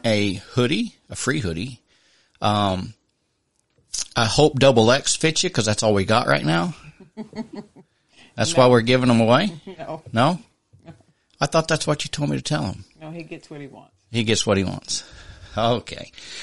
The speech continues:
Speaker 1: All right, guys. So anyway, Wyatt Dilly, you win a free Monster Bull hoodie.
Speaker 2: He said, "Hell yeah."
Speaker 1: And, uh,
Speaker 2: <laughs>
Speaker 1: um, um, so you will be able to pick that up. Uh, Holly said you'll be here at my school, uh, coach practice this weekend,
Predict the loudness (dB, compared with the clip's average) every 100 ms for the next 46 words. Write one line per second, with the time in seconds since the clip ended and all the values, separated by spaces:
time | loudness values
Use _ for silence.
0 | -6 2 4 4 4 4 4 6 6 6
1 | 6 6 6 6 4 2 2 4 4 4
2 | 4 4 6 4 2 2 4 6 6 4
3 | 2 4 4 6 4 4 0 -4 -12 -12
4 | -12 -12 -12 -12 -12 -14 -18 _ 0 2
5 | 4 6 6 6 2 -2 -8 -6 2 4
6 | 6 4 -2 -10 _ _ 0 2 2 0
7 | -4 -10 -6 2 4 4 2 0 0 2
8 | 4 2 2 -2 0 2 4 4 2 -4
9 | 0 2 2 0 -2 -2 -2 -2 -2 -2
10 | 0 0 0 -2 0 2 0 -2 -2 2
11 | 2 2 -2 0 0 0 -2 -4 -4 -4
12 | -6 -2 0 0